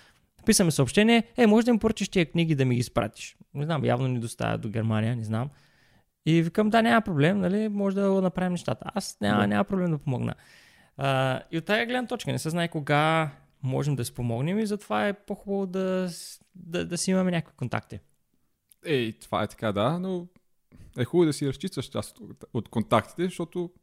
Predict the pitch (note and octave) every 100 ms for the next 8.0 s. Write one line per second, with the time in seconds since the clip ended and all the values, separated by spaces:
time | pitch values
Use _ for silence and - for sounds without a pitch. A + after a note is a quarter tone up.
0 | - D#3+ C#3 C#3 D3 C#3+ D#3 - C#3 C#3
1 | - D3+ C#3 B2 B2+ B2+ A2+ G2+ _ B2
2 | C3 A2 G2 G2+ C3+ C3 G#2+ A#2+ F3+ A3
3 | C3 G#2+ - G2 - G#2 - C#3+ C#3+ A#2
4 | A#2 G#2 - A#2 G#2 F#2+ D3 F3+ G2+ F#2+
5 | B2+ A#2+ F3+ D3+ - _ _ _ _ -
6 | B2 A#2 G#2 G#2+ A#2 F3 G#3 - B2+ A#2+
7 | F3 - - F3+ G#3 A3 F3+ - - F3